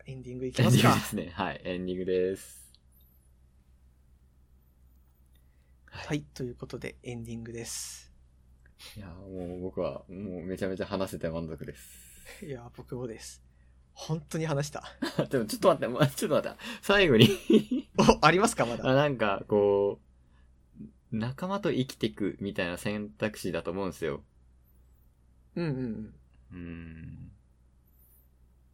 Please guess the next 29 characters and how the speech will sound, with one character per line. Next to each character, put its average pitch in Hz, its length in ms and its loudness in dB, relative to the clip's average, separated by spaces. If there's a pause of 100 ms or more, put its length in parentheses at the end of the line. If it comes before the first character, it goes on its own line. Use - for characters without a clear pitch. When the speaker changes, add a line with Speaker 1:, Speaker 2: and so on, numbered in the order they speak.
Speaker 2:
あ 80 540 -4
ー、 - 20 -16
ど 92 280 -8
う 110 40 -10
な 101 120 -6
ん 90 100 -8
だ 87 80 -2
ろ 85 220 -6
う 92 40 -14
な 92 480 -6
ー - 20 -12
っ - 20 -20 (140)
て 110 120 -4
い 113 160 0
う 113 60 -2
の 110 80 -4
が 117 340 -4
ち - 60 -8
ょ 110 60 -6
っ - 40 -12 (960)
と 101 320 2
あ 95 60 2
る 90 100 -4
と - 140 -8
い 87 100 -4
う 82 60 -6
か。 85 400 -2 (640)
Speaker 1:
う 147 80 -2
ん。 117 220 -6